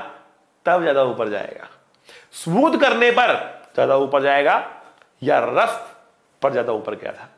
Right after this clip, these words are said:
ठीक है, तो बेटा पॉज करें इसको फटाफट, Comment करें अपने answers को। ठीक है, मैं पांच तक गिनती गिन रहा हूं, Tick tick one, tick tick two, टिक tick three, टिक tick four, tick टिक फ़ाइव।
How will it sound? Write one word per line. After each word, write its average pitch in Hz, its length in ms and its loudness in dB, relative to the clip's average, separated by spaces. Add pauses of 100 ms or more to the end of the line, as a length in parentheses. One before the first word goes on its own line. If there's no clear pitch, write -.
(160)
ठीक 143 100 -4
है, 143 80 0 (280)
तो - 60 -12
बेटा 143 160 2
पॉज 160 460 2
करें 190 200 0
इसको 185 180 -6
फटाफट, 180 340 0 (600)
Comment 190 260 0
करें 190 180 2
अपने 180 180 -2
answers 170 300 -2
को। 180 120 -8 (600)
ठीक 147 100 -2
है, 165 100 0 (540)
मैं 117 80 -2 (100)
पांच 160 260 -2
तक 156 80 -2
गिनती 147 240 -6
गिन 139 120 -4
रहा 139 180 -2
हूं, 139 160 -6 (460)
Tick - 140 -8
tick 123 120 -6
one, 135 200 -4 (600)
tick 123 100 -14
tick 123 140 -14
two, 160 140 -4 (760)
टिक 120 100 -10
tick 120 160 -10
three, 131 140 -6 (760)
टिक 123 80 -16
tick 123 160 -10
four, 185 220 -2 (720)
tick 110 120 -12
टिक - 420 -6 (100)
फ़ाइव। 127 180 -2